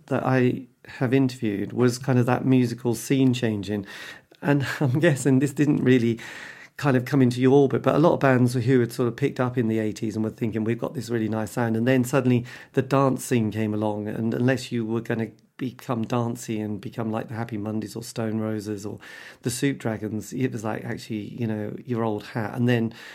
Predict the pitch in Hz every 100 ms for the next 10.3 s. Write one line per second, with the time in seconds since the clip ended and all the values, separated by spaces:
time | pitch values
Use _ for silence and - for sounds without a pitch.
0 | - - 131 131 120 120 123 110 113 113
1 | 117 - 123 120 113 107 113 113 107 113
2 | 113 110 117 113 113 110 104 113 104 -
3 | 123 - 143 117 127 - - - 160 185
4 | 214 226 240 240 190 185 175 - - 220
5 | - 185 - 175 170 165 165 170 - 123
6 | - 127 117 113 - 110 110 123 110 113
7 | 113 107 123 107 104 - 123 123 - 170
8 | 123 139 127 - 139 135 127 131 131 -
9 | 123 120 127 139 143 113 110 - 107 104
10 | 101 -